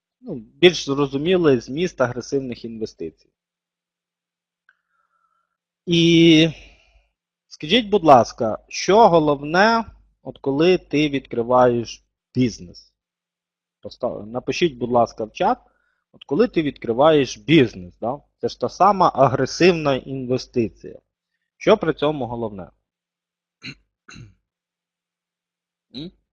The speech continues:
Ну, напишіть, от хто як вважає, от коли людина, або якщо є тут присутні бізнесмени, знайти хороших працівників, так, ще що.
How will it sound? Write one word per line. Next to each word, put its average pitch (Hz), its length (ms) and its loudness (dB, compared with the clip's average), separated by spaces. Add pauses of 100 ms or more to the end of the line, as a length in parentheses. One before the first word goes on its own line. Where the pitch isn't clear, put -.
(1800)
Ну, 165 60 -6
напишіть, 151 680 -2
от 117 160 -18
хто 175 220 8
як 156 200 6
вважає, 117 420 2
от 95 100 -12
коли 139 500 0 (260)
людина, 127 500 2
або 117 220 2
якщо 113 280 -4
є 117 200 0
тут - 240 -14
присутні 131 540 -2
бізнесмени, 131 880 -2 (1800)
знайти 151 300 0
хороших 147 580 2
працівників, 117 1120 -12
так, 107 540 -2
ще 113 360 0
що. 107 420 -8